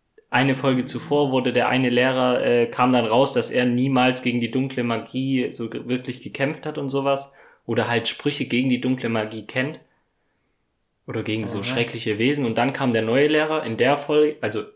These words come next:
Speaker 1: in der, ich sag schon Folge, in dem Teil. Und der war dann, äh,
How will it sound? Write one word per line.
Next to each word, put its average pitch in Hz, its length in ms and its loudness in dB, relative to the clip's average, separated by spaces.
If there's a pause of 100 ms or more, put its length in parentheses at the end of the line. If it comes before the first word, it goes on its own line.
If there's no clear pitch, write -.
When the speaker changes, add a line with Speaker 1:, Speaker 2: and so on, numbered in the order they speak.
(140)
Speaker 1:
in 107 100 -10
der, 90 140 -6 (160)
ich - 140 -12
sag - 200 -6
schon 95 160 -6
Folge, 104 360 -2
in 117 180 -10
dem 135 220 2
Teil. 131 320 -2 (260)
Und 113 220 -8
der 113 240 4
war 107 160 4
dann, 107 500 -6
äh, 104 380 -10